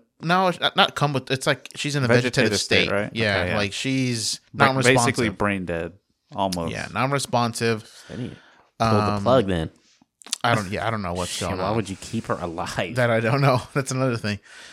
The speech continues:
Speaker 1: Um, but just one day, right? I guess they said that she was making, like, moaning noises.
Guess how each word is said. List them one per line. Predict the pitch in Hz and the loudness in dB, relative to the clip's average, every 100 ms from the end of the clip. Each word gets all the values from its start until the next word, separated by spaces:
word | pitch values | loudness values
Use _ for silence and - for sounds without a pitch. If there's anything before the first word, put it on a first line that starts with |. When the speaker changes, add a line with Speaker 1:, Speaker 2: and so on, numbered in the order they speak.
| - - - | -20 -12 -2
Speaker 1:
Um, | 120 120 120 117 | 2 2 2 0
but | 123 131 127 123 113 - - _ _ _ _ 117 113 | 2 6 6 6 2 -8 -18 _ _ _ _ -12 -10
just | 110 107 | -6 -4
one | 110 117 156 | -2 0 0
day, | 151 143 180 202 _ _ _ - | 6 6 4 -2 _ _ _ -6
right? | 117 135 - - - - | -2 -2 -4 -10 -18 -4
I | 117 | 0
guess | 120 123 | 0 2
they | 127 | 0
said | - 123 | 0 0
that | 113 | 0
she | - 117 | -2 -2
was | 113 104 | -2 0
making, | 110 110 117 110 | -2 -2 -6 -6
like, | 95 92 | -6 -6
moaning | 98 110 143 156 156 156 | -4 -2 -2 -4 -4 -2
noises. | 160 170 180 190 - | 0 -2 -6 -10 -12